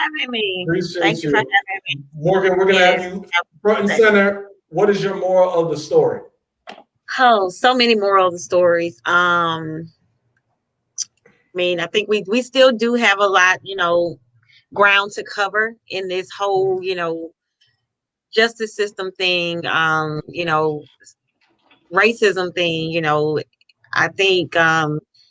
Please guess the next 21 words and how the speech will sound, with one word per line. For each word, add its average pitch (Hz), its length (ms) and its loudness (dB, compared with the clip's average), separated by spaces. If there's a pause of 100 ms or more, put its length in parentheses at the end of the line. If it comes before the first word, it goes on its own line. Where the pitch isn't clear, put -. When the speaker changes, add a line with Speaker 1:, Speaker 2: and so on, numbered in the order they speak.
(240)
Speaker 1:
we've 202 200 6
been 208 180 6
put 247 220 4
in 226 120 4
a 208 80 2
position 202 540 2
now 185 320 4
where 185 260 2
we're 175 120 -2
gonna 190 240 -2
be 190 120 -2
afraid 190 380 0
to 190 100 -14
call 190 260 2
the 190 100 -10
police 214 400 -2
even 196 220 -4
when 185 100 -2
we 190 100 0
need 190 280 -2
help. 147 220 -6